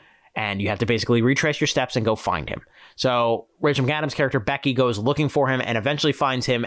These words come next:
at a dinner at, like, a steakhouse with a bunch of, like, old news, old personalities, you know what I mean? Like,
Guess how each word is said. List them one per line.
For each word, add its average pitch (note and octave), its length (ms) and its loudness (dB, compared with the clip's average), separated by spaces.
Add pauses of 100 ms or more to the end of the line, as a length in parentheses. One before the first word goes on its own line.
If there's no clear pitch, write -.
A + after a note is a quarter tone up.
(100)
at C#3+ 160 -2
a D#3 80 2
dinner B2 400 0
at, A#2 140 0
like, A2+ 100 -2
a G#2+ 60 -4
steakhouse A#2 640 0 (300)
with A#2 120 0
a A2 40 -2
bunch A#2+ 320 -2
of, G2+ 100 0
like, G#2+ 220 0 (100)
old B2 460 2
news, B2 640 4 (300)
old D3 180 4
personalities, C#3 720 2
you C3+ 60 4
know B2 60 4
what A#2 40 2
I A2 40 0
mean? A2+ 120 2
Like, G#2+ 140 0